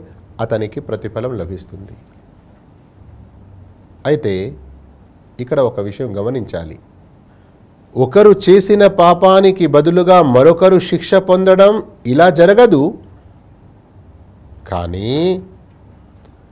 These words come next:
ఎవరైనా ఇతరులకు చెడు చేయాలని చెప్పి, చెడు వైపునకు ప్రేరేపిస్తే,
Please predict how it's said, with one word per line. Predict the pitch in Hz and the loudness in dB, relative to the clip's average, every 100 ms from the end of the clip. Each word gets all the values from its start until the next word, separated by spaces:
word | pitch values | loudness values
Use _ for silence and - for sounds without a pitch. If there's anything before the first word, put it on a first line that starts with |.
| _ _ _ _ _ - | _ _ _ _ _ -4
ఎవరైనా | 113 139 208 254 269 202 92 - - _ - - - - _ - - - _ - _ _ _ _ _ _ _ _ _ _ | 0 2 4 4 4 2 0 -10 -20 _ -20 -20 -20 -20 _ -20 -20 -20 _ -20 _ _ _ _ _ _ _ _ _ _
ఇతరులకు | 131 139 226 254 254 262 285 - - - - _ - - - _ - | -4 4 6 6 4 4 0 -2 -16 -20 -20 _ -20 -20 -20 _ 0
చెడు | 185 208 - - - | 2 2 0 -10 -2
చేయాలని | 127 147 185 240 240 214 - | 2 4 6 4 2 2 0
చెప్పి, | 185 190 196 185 180 _ _ _ _ _ _ _ _ | -2 -2 -4 -4 -10 _ _ _ _ _ _ _ _
చెడు | - 131 | -6 -4
వైపునకు | 160 190 196 175 151 147 135 135 _ _ _ _ _ | -2 -2 -2 -4 -2 -4 -8 -10 _ _ _ _ _
ప్రేరేపిస్తే, | 113 127 180 190 143 123 - 101 101 113 | -2 0 2 0 -4 -8 -8 -6 -6 -10